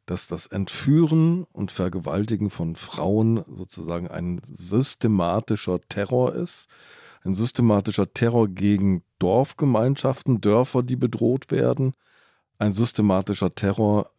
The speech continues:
gegen den Staat, dessen Ziele hier provoziert werden, also den Entwicklung zu einer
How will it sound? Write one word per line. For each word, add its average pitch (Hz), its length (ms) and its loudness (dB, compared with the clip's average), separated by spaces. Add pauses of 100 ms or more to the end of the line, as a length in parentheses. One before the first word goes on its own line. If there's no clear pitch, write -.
(180)
gegen 98 380 2
den 85 220 -2
Staat, - 880 -2 (120)
dessen 107 340 -2
Ziele 120 340 4
hier 113 580 4 (160)
provoziert 117 840 0
werden, 120 480 0 (500)
also 87 240 -8
den 92 360 -2 (180)
Entwicklung 101 600 -4
zu - 120 -8
einer 90 320 -4